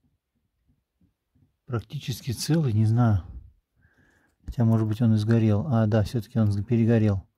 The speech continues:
Но главное, что грелся очень сильно вот этот болт. И это странно. Как будто контакт фиговый. Причем вот здесь вот грелось соединение.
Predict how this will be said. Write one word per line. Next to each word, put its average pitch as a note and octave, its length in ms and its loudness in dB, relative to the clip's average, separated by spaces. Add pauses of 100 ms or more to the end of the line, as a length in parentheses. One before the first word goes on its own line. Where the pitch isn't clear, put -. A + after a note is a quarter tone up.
(640)
Но A2+ 100 -2
главное, C#3 320 2
что - 220 -8
грелся B2 420 -2
очень A2 280 -4
сильно A2+ 280 -2
вот G#2 140 -2
этот G2+ 220 -6
болт. G2+ 420 -4 (1300)
И G#2 100 -6
это G2+ 200 -4
странно. G2+ 560 -4 (1700)
Как A2 160 -6
будто G#2 220 -2
контакт G#2+ 400 -4
фиговый. G2+ 580 -4 (1300)
Причем A2 320 -2
вот G#2+ 100 0
здесь G#2+ 300 -4
вот G#2+ 100 -2
грелось G#2+ 520 -4 (240)
соединение. G2 720 0